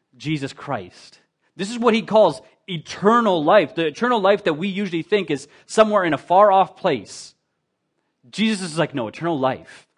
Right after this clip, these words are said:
is knowing who God is and who his Son is." That's eternal life, knowing him. Do we know that? Like,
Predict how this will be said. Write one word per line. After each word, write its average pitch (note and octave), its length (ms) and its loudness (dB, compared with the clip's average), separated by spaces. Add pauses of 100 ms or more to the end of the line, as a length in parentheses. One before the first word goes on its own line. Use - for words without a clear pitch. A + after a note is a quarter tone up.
(360)
is A2 300 -14
knowing C3+ 640 -4
who C3 220 -14
God A#2 380 -8
is - 500 -20 (280)
and A2+ 180 -12 (200)
who - 400 -12
his B2+ 240 -8
Son G2+ 260 -12 (200)
is." - 240 -20 (220)
That's F3 360 0
eternal C#3 400 -6
life, A2 420 -8 (300)
knowing D3+ 560 0
him. B2 360 -8 (2750)
Do F3+ 260 -8
we E3 240 -8
know D#3 240 -2
that? B2+ 180 -4
Like, C#3 160 -2